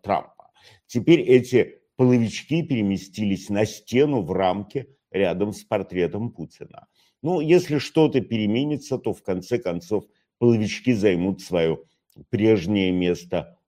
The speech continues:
у дверей. Хотя, в общем,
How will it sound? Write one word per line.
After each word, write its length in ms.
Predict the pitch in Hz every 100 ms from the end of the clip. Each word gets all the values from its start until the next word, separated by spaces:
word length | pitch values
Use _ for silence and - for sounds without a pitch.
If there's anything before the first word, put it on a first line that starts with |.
| _
у 100 | 90
дверей. 420 | 85 82 67 - _ _ _ _
Хотя, 540 | - 131 135 185 180
в 120 | 120
общем, 560 | 147 151 - 147 131